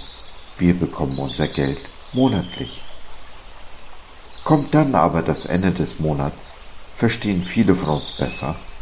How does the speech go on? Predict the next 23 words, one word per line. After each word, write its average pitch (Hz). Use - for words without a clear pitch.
wovon 139
Jesus 139
hier 113
spricht. -
Es 180
sind -
diese 107
Monatsenden, 87
die 98
uns -
lehren, 71
dass 92
nichts, -
aber 101
auch 90
wirklich 104
nichts -
hier 98
auf -
dieser 73
Welt 71
selbstverständlich -
ist. -